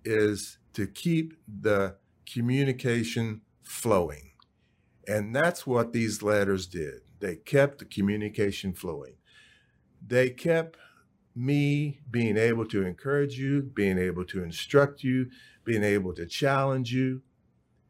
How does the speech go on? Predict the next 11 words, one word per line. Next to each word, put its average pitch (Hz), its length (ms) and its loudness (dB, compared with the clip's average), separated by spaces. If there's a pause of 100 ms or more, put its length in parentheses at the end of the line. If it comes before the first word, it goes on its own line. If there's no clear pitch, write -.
(120)
being 113 200 -2
able 113 280 2
to 107 160 -4
remind 120 520 2
you 123 160 -2
who 127 400 0 (100)
you 135 460 -4
are 180 380 0 (280)
and 92 360 -8
what 123 300 0
God 123 360 0